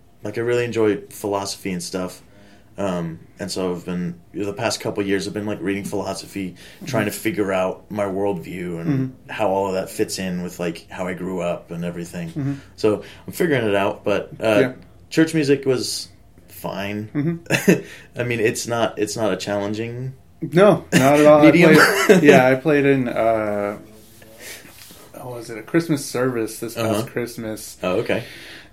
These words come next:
Speaker 2: And, like, you know, they need brass players, like, all the time.
Speaker 1: Mm.
Speaker 2: So I was just like, "Sure." And then I got, I got that. And then they were like, "Yeah, you're gonna read stuff out of the, the hymnal." Is that what it's
Speaker 1: Uh-huh.
Speaker 2: called? Yeah, hymnal or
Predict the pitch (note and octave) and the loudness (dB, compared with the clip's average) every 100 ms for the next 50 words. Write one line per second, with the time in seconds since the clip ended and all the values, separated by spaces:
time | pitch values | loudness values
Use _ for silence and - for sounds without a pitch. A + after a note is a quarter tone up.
0 | - D3 C#3+ C#3 C3 D#3 D#3 B2+ - - | -2 0 4 4 2 2 2 2 -2 -4
1 | C3 B2+ A2+ A2 A2 - G#2+ G#2+ G#2 G#2+ | 0 0 -2 -4 -4 -6 -6 -6 -6 -10
2 | G#2 G2+ - - G#2+ G#2 G2+ A2 G#2+ A2 | -12 -14 -16 -16 -10 -6 -4 -4 -6 -12
3 | - G#2 A#2+ - F3+ C4+ B3+ C#3 B2 A#2 | -14 -14 -12 -4 -2 -2 -4 -6 -6 -8
4 | A2+ A#2 A#2 - A#2+ A2+ A#2 A2+ A2 G2+ | -10 -10 -12 -12 -12 -6 -4 -2 -2 -4
5 | A2+ A2 A2 A2 A2 - A2+ A2 G#2+ G#2+ | -8 -10 -10 -14 -16 -10 -6 -4 -6 -8
6 | - - A3 A3 G#3+ G#3 G3+ E3+ D3+ - | -8 0 4 4 2 -2 -2 -2 -2 -4
7 | A#2 A#2+ A2+ A#2 G#2+ G2+ G2+ - - - | -6 -4 -2 -2 -4 -6 -8 -16 -20 -20
8 | - - - - B2+ B2+ A#2+ B2 B2 C3+ | -20 -16 -16 -10 -6 -6 -6 -8 -8 -4
9 | C#3 F3+ F3+ C3+ F3+ A#2+ G#2 B2+ B2 A#2 | -2 0 -2 -2 -2 0 -2 -4 -6 -4
10 | A2+ | -2